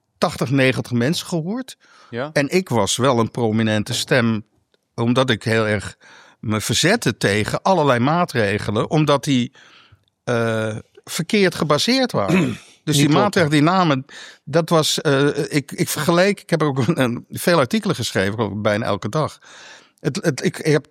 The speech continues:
Speaker 1: Rutte achter zo'n kinderstuurtje gezet naast iemand, weet je wat, zoals ik ook,
Speaker 2: Ja.
Speaker 1: toen ik vijf jaar was. Heb je een stuurtje.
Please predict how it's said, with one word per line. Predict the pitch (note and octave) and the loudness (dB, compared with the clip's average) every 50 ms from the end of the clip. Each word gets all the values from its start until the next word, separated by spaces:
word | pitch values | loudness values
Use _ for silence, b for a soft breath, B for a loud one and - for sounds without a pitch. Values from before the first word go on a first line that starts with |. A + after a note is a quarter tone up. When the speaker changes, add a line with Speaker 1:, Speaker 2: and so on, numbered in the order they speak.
| - | -4
Speaker 1:
Rutte | - C#3 A#2 A2+ C#3+ G3 A3+ - F#3+ E3 - - | -4 -2 0 2 2 2 2 0 -2 -4 -4 -4
achter | - C#3+ C3 - E3+ | -4 -4 -2 0 0
zo'n | - - D3 B2 - | 0 2 0 0 0
kinderstuurtje | - A3+ A#3 A#3 G#3 D3 C3 B2+ A2+ - - - D#3+ D3 C#3+ C3 - B2+ | 0 2 2 4 4 4 4 2 2 0 0 2 4 4 4 2 0 -2
gezet | - C3 A#2 - C#3+ B2 A#2 G#2+ - - | -4 -2 0 2 2 2 2 0 -4 -8
naast | - C3+ C3+ C#3+ C3+ C#3 B2 - | -4 -2 0 2 2 0 0 -2
iemand, | - - D3+ C3+ B2+ A#2+ A#2 - | -4 -2 -2 0 0 -2 -2 -4
weet | B2+ A#2+ A#2 | -4 -4 -4
je | D3+ | -4
wat, | E3+ F3 | -6 -4
zoals | - - C#3 B2 | -2 0 0 0
ik | - B2+ - | 0 0 0
ook, | G#2 B2 | 0 0
Speaker 2:
Ja. | D#3+ | 0
Speaker 1:
toen | - - C#3+ | 0 -2 -4
ik | A#2+ | -2
vijf | - - D3 C3+ C#3+ B2 | 0 2 2 2 2 2
jaar | - C#3+ D3 D#3+ D#3 | 2 2 2 2 0
was. | C3 G#2+ G#2 - - B B B B B B B | 0 -2 -4 -4 -8 B B B B B B B
Heb | B D#3 D3 | B -2 -2
je | D#3 D3 | 0 0
een | A#2+ | 0
stuurtje. | - - - F3 F3 F#3+ F3+ E3 - C#3 A#2 | 0 0 2 2 4 4 4 2 2 -2 -2